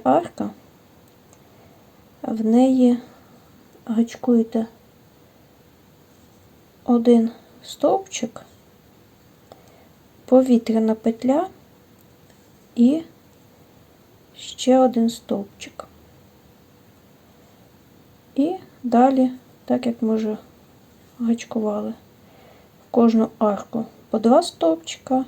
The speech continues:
над стовпчиком по одному. Ну і ось тут ви вже знаєте як. Головне не пропустити ось тут повітряну петлю.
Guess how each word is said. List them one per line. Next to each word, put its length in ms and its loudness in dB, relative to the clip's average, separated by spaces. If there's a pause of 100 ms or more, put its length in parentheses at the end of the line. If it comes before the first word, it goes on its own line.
(180)
над 220 -2
стовпчиком 640 -6
по 140 -8
одному. 500 -2 (640)
Ну 180 -2
і 100 2
ось 240 -4
тут 320 -6 (680)
ви 140 -4
вже 180 -4
знаєте 460 -8
як. 280 -12 (680)
Головне 500 4
не 180 6
пропустити 760 -2
ось 200 -8
тут 240 -4
повітряну 600 2
петлю. 380 -8